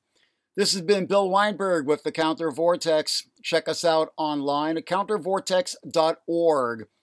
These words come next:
Support us on Patreon. We really need your help to keep going. Patreon dot com slash countervortex. Just a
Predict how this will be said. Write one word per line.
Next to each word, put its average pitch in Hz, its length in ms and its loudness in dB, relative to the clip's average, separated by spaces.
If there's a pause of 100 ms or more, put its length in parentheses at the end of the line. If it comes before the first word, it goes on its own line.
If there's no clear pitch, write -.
(500)
Support 226 540 8
us 220 240 6 (100)
on 196 320 2
Patreon. 147 1000 0
We 156 340 2
really 208 680 0
need 175 480 -4
your 151 260 0
help 156 340 0
to 151 60 -10
keep 156 300 -6
going. 151 460 0
Patreon 160 800 -2 (100)
dot 147 300 -2 (100)
com 139 540 -4 (360)
slash 143 720 -2 (260)
countervortex. 147 1200 0
Just 147 240 -6
a 127 140 -2